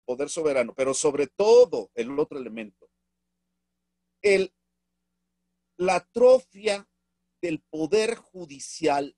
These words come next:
en nuestros países para atender la justicia en,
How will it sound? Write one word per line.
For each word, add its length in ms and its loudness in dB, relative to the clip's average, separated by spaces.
en 160 -14
nuestros 600 -20
países 1000 -20
para 460 -12
atender 800 -10
la 220 -2
justicia 1080 -6
en, 440 -12